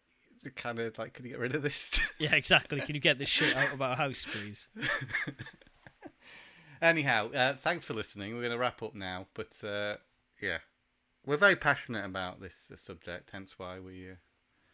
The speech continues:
Speaker 1: we spoke for at length about it.
Speaker 2: Yeah, exactly. <laughs> Um, if you have liked this podcast, uh, you can find us in a variety of places. Uh, we're on Twitter. I'm at,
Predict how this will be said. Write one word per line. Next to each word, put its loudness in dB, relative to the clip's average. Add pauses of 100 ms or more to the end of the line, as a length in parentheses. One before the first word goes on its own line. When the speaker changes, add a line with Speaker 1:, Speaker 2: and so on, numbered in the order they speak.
(380)
Speaker 1:
we -20
spoke -8
for -6 (180)
at -8
length -10
about -14 (140)
it. -8
Speaker 2:
Yeah, -8
exactly. -12
<laughs> -20 (300)
Um, 2
if -4
you 4
have 4
liked -6
this -10
podcast, -10
uh, -4
you -12
can -14
find -8
us -8
in -10
a -8
variety -10
of -18
places. -8
Uh, -4
we're -6
on -8
Twitter. -4
I'm -4
at, -10